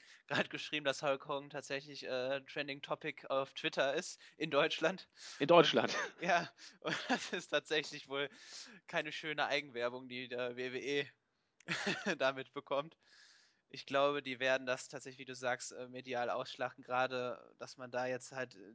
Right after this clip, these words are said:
Speaker 1: den Namen, also W W E verbindet man eben mit Hulk Hogan. Die werden jetzt im, äh, gan-, in dem ganzen Zusammenhang damit immer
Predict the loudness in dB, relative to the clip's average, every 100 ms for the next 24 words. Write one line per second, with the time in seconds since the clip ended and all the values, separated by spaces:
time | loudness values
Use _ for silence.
0 | -14 -6 2 4 4 -2 -6 -8 -8 -6
1 | -2 -2 -2 _ _ _ -10 -6 -4 -4
2 | -4 -4 -6 -6 -4 -4 -4 -4 -4 -6
3 | -8 -4 -4 -2 -6 -8 -10 -4 -2 -2
4 | -4 -6 -10 -10 -4 -4 -4 -8 -4 -4
5 | -6 -14 -4 -2 0 -2 -2 -2 -2 -6
6 | -10